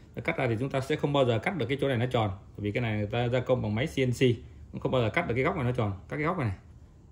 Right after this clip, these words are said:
Đó, không bao giờ nó ấy được. Bạn cắt bao giờ nó cũng sẽ có cái vết dao và cái vết nhọn, góc nhọn thế này thì chính là cái chỗ nó dễ bị phá hủy.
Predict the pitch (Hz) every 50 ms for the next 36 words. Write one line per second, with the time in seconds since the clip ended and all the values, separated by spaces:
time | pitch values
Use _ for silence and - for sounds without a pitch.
0 | - - 101 98 104 - 131 123 120 113 113 104 104 120 - 123 139 131 113 107
1 | 110 98 - - - - - 117 110 107 117 127 147 - 127 - 147 151 143 165
2 | 175 160 127 127 127 123 117 110 104 123 131 147 165 - 127 117 113 123 160 151
3 | 135 123 107 107 127 120 107 104 104 95 - - - - - - - 147 147 135
4 | 139 131 135 120 147 156 131 139 156 151 123 113 - 147 156 127 101 107 127